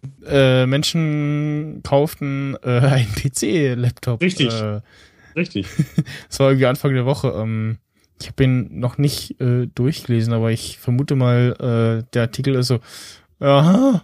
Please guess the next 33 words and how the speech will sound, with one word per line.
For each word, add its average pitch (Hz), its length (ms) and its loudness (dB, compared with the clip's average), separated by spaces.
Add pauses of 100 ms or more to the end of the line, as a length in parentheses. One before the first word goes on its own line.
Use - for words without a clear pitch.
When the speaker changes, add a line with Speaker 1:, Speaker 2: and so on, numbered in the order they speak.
(120)
Speaker 1:
oh 214 60 -4
mein 165 260 2
Gott, 202 340 2
und 165 380 -6
P 160 120 0
C 160 160 0
ist 151 160 -4
kacke. - 420 -4 (360)
<laughs> - 1200 -6
Speaker 2:
Dachte 165 380 -4
ich 190 140 -2
auch, 208 220 0
aber 127 280 0
dann 123 220 0
hast 135 200 -2
du, 139 100 -2
dann 131 180 0
merkt 139 160 0
man 135 120 2
wirklich, 160 260 -4
dass 127 180 -2
du 131 60 -2
ihn 120 60 0
nicht 127 160 -2
gelesen 123 320 0
hast, 160 180 -2
weil, 113 320 0 (540)
äh, 110 320 -2
im 123 140 -2
Prinzip 135 400 -2
sagt 202 300 -4
er 156 100 2
nichts - 560 -6